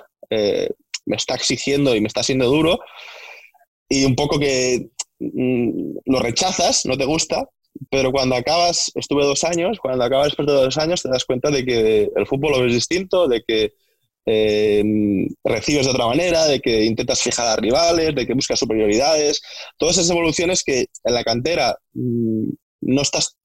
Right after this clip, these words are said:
tan preparado y pa-, para llegar al fútbol profesional y dar el salto, em, tienes que darte cuenta y, y tienes que ser más consciente. Entonces, yo creo que Luis Enrique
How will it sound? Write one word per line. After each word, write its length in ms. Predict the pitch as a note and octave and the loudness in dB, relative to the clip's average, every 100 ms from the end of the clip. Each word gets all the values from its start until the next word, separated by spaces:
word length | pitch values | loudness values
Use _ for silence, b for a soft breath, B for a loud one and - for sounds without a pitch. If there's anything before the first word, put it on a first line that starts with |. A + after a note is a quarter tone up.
| _ - | _ -2
tan 180 | D3+ | -2
preparado 640 | C#3+ C#3+ C#3+ D#3+ E3 G3 B3+ B B B _ | 0 0 0 2 2 2 -2 B B B _
y 280 | C#3 C3 - _ | 0 0 -4 _
pa-, 180 | C#3+ B2 | -4 -2
para 140 | B2 A2 | 0 0
llegar 180 | A2+ | 0
al 80 | C3+ | 0
fútbol 240 | - C#3+ C3 | -2 -4 -4
profesional 480 | B2+ B2 C3+ C#3+ | -4 -2 0 0
y 40 | G#2+ | 2
dar 120 | A2 | 2
el 100 | A#2 | 0
salto, 500 | - C3+ D3 D#3+ - _ _ _ _ | 0 -2 0 -2 -4 _ _ _ _
em, 800 | B2+ A#2 A#2 G#2+ G#2+ G2+ F#2+ F#2 - | -2 0 2 2 0 0 -2 -4 -4
tienes 260 | B2 B2+ | -2 -2
que 80 | C#3 | 0
darte 300 | A2+ G#2+ G#2+ | -2 -2 -2
cuenta 400 | B2 D3 G3 E3+ | 0 0 0 2
y, 180 | G#2+ F#2 | 2 0
y 160 | F#2+ G2 | -2 -2
tienes 320 | G2+ G#2+ - | -2 -2 -2
que 140 | G#2+ G2 | -4 -4
ser 160 | A2 | -2
más 200 | G#2+ G#2+ | -2 -2
consciente. 540 | - G2 - A#2 A2 G2 | -4 -6 -4 -4 -2 -2
Entonces, 380 | A2+ A#2+ C#3+ - | 0 0 0 0
yo 100 | C3 | 0
creo 180 | D3+ D3+ | 0 -2
que 180 | D#3+ B B B B _ - | -4 B B B B _ -2
Luis 180 | C#3 | 2
Enrique 440 | C3 B2+ C#3 D3+ | 2 2 2 0